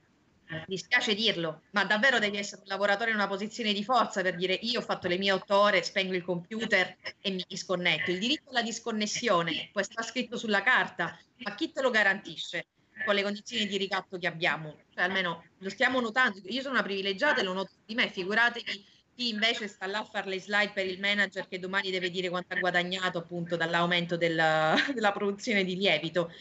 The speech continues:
Eh, l'altra cosa è che una cosa su cui c'è molto ritardo, secondo me, dal punto di vista della sindacalizzazione, quindi di come si contrattano pezzi di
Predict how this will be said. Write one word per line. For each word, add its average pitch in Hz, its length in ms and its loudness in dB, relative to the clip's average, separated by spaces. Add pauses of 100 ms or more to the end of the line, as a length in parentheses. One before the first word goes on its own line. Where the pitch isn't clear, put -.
(400)
Eh, - 180 2
l'altra 285 440 4
cosa 262 580 -2
è 180 120 -8
che 190 120 -10
una 190 160 -6
cosa 190 440 -2
su - 220 -20
cui 285 120 -4
c'è 208 120 -4
molto 196 300 -4
ritardo, 190 420 0
secondo 170 240 -4
me, 196 60 4
dal 175 80 -2
punto 175 160 -10
di 185 60 -6
vista 208 180 -6
della 165 120 -2
sindacalizzazione, 185 1120 0
quindi 202 400 -2
di 185 100 -10
come 240 220 4
si 226 140 -4
contrattano 190 760 -2
pezzi 196 300 -6
di 196 160 -6